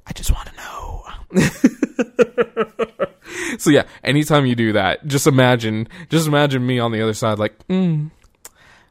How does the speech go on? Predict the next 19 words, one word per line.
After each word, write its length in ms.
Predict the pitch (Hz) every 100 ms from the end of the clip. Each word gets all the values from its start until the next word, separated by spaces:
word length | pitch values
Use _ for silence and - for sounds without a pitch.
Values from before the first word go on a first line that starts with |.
| _
what's 160 | - -
your 100 | 147
podcast 380 | 180 131 107 -
name? 200 | 120 120 - - - -
Uh, 340 | 156 156 151 156 - - _ 320
you, 260 | - 180 190
you 140 | 180
don't 200 | 170 180
have 180 | 185 180
a 60 | -
podcast 580 | - 220 208 175 151 -
link 260 | 151 -
in 80 | -
your 100 | -
bio. 720 | 214 120 113 - - - - -
Hello, 680 | 208 170 - - 247 277
hi, 840 | 294 - 220 240 254 247 240 262 - - - - -
bestie." 680 | 277 - 240 247 247 254 165 - - -
<laughs> 2000 | 262 - 262 - 247 233 233 - - - - 185 - - _ - - - 123 -